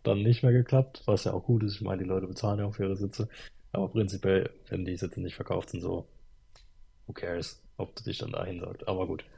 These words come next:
kann man drüber streiten. Ähm,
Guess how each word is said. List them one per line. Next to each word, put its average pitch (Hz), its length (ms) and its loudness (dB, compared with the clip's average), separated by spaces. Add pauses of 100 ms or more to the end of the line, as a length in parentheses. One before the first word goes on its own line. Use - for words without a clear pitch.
(200)
kann 104 120 4
man 101 100 6
drüber 95 240 4
streiten. 110 420 6 (680)
Ähm, 98 440 4